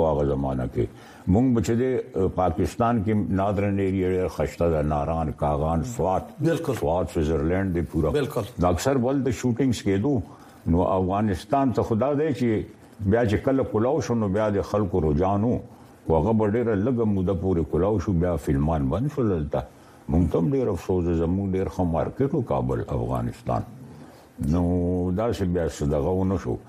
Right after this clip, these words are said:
Speaker 1: بیا موږ هم چې دی، هغه ښه ښه آرټسټان هم لاړل، ختم شول، ډایرکټران هم ختم شول. نو بیا چې داسې مرسته ونه کړه چې یاره ښه فلم جوړ کړو، کمباین پروډکشن یې.
Speaker 2: یعنې پښتنو کې داسې یو څوک پیدا نه شو چې هغوی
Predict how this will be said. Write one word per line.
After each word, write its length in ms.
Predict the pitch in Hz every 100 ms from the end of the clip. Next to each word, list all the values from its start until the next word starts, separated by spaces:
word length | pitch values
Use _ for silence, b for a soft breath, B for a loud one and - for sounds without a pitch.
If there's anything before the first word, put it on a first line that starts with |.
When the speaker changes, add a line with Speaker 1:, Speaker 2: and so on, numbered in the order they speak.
| B B B - -
Speaker 1:
بیا 240 | 98 113
موږ 240 | 127 151 170
هم 140 | 170 139
چې 80 | 139
دی، 80 | 139 143
هغه 160 | 131 -
ښه 80 | 143 135
ښه 60 | 123
آرټسټان 540 | 113 107 - 120 135
هم 160 | 131 113
لاړل، 260 | 113 110 101 -
ختم 320 | 95 101 90 85
شول، 140 | 87 76 78
ډایرکټران 600 | 80 80 73 82 92 117 117
هم 80 | 98
ختم 260 | 92 - 82 -
شول. 140 | - 67 B B B B -
نو 100 | 82
بیا 240 | 82 104 98
چې 120 | 95 85 90
داسې 280 | 98 82 80 71 - - - - - 62
مرسته 540 | 67 78 101 - 98
ونه 220 | 98 101
کړه 200 | 101 87
چې 60 | 78 80
یاره 120 | 71
ښه 180 | - 76 85
فلم 260 | 73 76 71
جوړ 240 | 82 73
کړو، 200 | 76 67 - B B B B - -
کمباین 480 | - 73 76 85 69
پروډکشن 580 | 71 67 73 - - 62
یې. 80 | - - B B B
Speaker 2:
یعنې 160 | 220 220
پښتنو 320 | 220 - 220 240
کې 60 | 226 214
داسې 160 | 226 214
یو 80 | 185
څوک 180 | 214 208
پیدا 300 | 196 185 208
نه 100 | 208
شو 220 | 202 190
چې 500 | 175 - 165 170 175
هغوی 500 | 151 147 175 180 170